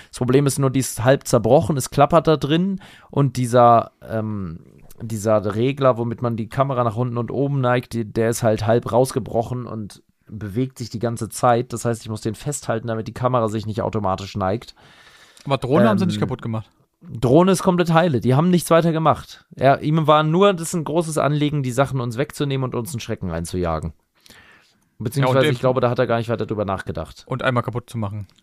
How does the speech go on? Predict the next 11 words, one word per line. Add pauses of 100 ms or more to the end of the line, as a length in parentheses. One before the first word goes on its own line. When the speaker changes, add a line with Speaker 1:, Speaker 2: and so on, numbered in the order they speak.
(340)
Speaker 1:
Ja, (680)
genau.
Speaker 2:
Aber
dann
war
es
jetzt
kein
dreitausend
Euro
Schaden.